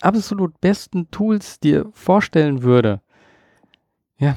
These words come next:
dann ist das in einem Jahr oder zwei schon wieder ganz anders und ganz andere Abläufe. Also lass dich darauf ein. Dieser Prozess, nimm diese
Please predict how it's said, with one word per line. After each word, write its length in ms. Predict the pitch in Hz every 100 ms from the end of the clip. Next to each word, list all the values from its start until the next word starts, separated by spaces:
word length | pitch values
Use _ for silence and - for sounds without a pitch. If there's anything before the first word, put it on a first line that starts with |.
| - -
dann 140 | 120
ist 200 | 151 -
das 140 | 131
in 100 | 143
einem 120 | 127 120
Jahr 340 | 131 165 165
oder 200 | 127 127
zwei 480 | - 135 143 151 - _ _ _
schon 360 | - - 135 131
wieder 180 | 131 127
ganz 280 | 143 170
anders 400 | - 147 147 143
und 320 | - 131 - -
ganz 300 | 131 135 -
andere 260 | 135 127
Abläufe. 540 | 123 - - 120 147 - _ _ _ _ _ _ _ _ _ _ _ _ _ _ _ _ _ _ _ _ _ _ -
Also 300 | 143 156 120
lass 280 | 120 165
dich 180 | - 185
darauf 400 | 156 147 127 -
ein. 340 | 143 120 113 107 _ _ _ _ _ -
Dieser 220 | 131 156
Prozess, 680 | 151 151 - 170 185 - - _ _ _ _ _ _ _ _ _
nimm 440 | 127 139 175 202 - _ _ _
diese 400 | - 135 131 135